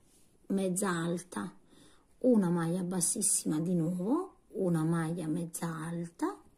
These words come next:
e arrivo al marcapunti. Quindi una volta vedete che io ho completato la mia lavorazione, ovviamente da quest'altro lato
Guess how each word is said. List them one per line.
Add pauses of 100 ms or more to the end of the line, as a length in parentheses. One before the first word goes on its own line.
(1300)
e
arrivo
al
marcapunti. (1900)
Quindi
una
volta
vedete
che
io
ho
completato (720)
la
mia
lavorazione,
ovviamente (720)
da
quest'altro
lato